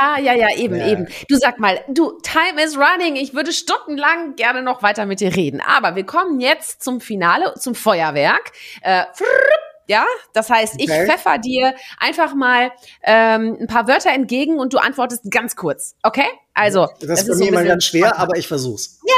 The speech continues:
Speaker 1: das kriegst du hin. Da bin ich ganz zuversichtlich. <laughs> Pass auf. Also, Berge oder Meer?
Speaker 2: Meer.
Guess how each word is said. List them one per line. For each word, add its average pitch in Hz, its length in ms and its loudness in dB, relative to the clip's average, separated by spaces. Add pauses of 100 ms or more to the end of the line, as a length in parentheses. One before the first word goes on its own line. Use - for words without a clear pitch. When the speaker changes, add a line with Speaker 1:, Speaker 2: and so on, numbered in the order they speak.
(100)
Speaker 1:
das - 80 -10
kriegst - 220 0
du 311 40 2
hin. 214 320 0
Da 220 80 2
bin 277 220 -2
ich 302 180 -2
ganz 254 240 0
zuversichtlich. 170 680 -6 (340)
<laughs> - 320 -10
Pass 247 220 2
auf. 147 260 2 (140)
Also, 185 300 0
Berge 262 400 0
oder 247 200 0
Meer? 143 340 -2 (1160)
Speaker 2:
Meer. 131 360 -6